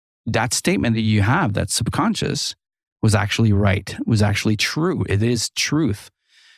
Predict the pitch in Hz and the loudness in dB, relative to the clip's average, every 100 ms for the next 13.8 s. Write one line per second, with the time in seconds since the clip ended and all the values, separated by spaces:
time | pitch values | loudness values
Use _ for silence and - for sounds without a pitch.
0 | _ - 98 101 143 113 101 - 107 98 | _ -6 0 0 0 0 0 0 0 2
1 | 95 - 123 123 113 90 - 107 101 95 | 0 0 0 0 2 0 0 2 2 2
2 | 107 104 92 90 85 - 104 120 123 120 | 0 2 2 2 0 -2 -2 0 0 0
3 | 123 117 117 104 135 151 143 110 104 101 | 0 0 -2 -2 -2 0 0 0 0 -2
4 | _ _ _ - 113 110 101 101 107 143 | _ _ _ -4 -2 0 0 2 2 2
5 | 156 214 - - _ _ _ _ _ _ | 0 -2 -8 -16 _ _ _ _ _ _
6 | 160 196 175 165 156 95 107 - - _ | 2 4 4 4 2 2 -2 -6 -16 _
7 | _ _ 113 127 113 113 101 - 104 101 | _ _ -2 2 2 2 -2 0 2 2
8 | - 101 - 104 - - _ _ _ _ | 0 -4 0 -2 -2 -12 _ _ _ _
9 | _ 98 98 98 95 98 98 98 - 95 | _ 4 6 6 4 2 0 -2 0 2
10 | 92 101 _ _ _ _ _ _ _ - | 2 -2 _ _ _ _ _ _ _ 0
11 | 123 127 120 120 110 131 113 98 101 98 | 2 2 2 0 0 0 2 2 4 2
12 | 95 98 127 - 104 92 90 - 101 95 | 2 2 2 2 2 4 2 0 -2 0
13 | 95 117 117 - 107 101 87 101 | 0 0 0 0 0 0 0 0